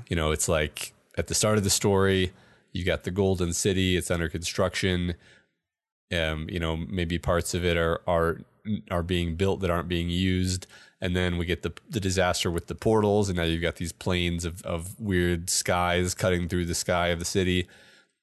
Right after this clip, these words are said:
And now, uh, one thing I thought was interesting is, like, she doesn't even mention the portals anymore. Those are, those are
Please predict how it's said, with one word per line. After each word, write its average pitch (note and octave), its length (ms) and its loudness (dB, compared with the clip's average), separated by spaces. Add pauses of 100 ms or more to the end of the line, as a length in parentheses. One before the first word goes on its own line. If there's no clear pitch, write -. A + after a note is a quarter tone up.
(120)
And E2+ 480 0 (200)
now, A2 420 2
uh, G#2+ 340 0
one A#2+ 220 0
thing G#2+ 120 4
I F#2+ 60 2
thought F#2+ 160 2
was F2+ 140 2
interesting F2+ 380 -2
is, F2 160 0
like, F2 300 0 (460)
she - 160 0
doesn't C#3 220 4
even F#2 240 2
mention F#2 320 0
the D2+ 80 -2
portals D#2+ 420 -2
anymore. D#2+ 560 -8
Those A2+ 300 4
are, F2 240 2 (320)
those G2+ 260 4
are F2 240 2